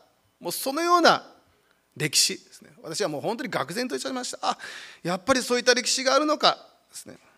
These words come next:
そのような長老さんがいらっしゃる喜びの教会、それでもなお日本に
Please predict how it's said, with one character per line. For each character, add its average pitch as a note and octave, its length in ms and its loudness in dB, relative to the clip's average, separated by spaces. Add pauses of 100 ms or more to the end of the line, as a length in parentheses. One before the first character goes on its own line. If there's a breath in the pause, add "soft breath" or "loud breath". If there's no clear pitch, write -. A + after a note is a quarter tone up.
(1040)
そ - 200 4
の C4+ 60 8
よ A3+ 120 8
う - 20 4
な A#3+ 240 8
長 B3 200 4
老 A#3+ 80 6
さ A#3+ 120 4
ん - 20 0
が A#3+ 80 8
い A#3+ 40 8
ら A#3 100 2
っ - 20 -4
し B3+ 60 -2
ゃ B3 40 0
る G#3 220 2
喜 A#3 100 -6
び A3+ 80 -6
の G3+ 80 -6
教 G3 240 -4
会、 G3 220 -6
そ C#4+ 140 -4
れ D4 80 0
で D4 60 2
も B3+ 100 2
な B3+ 160 6
お G#3 80 4
日 A3 100 0
本 A3+ 240 2
に A#3 360 0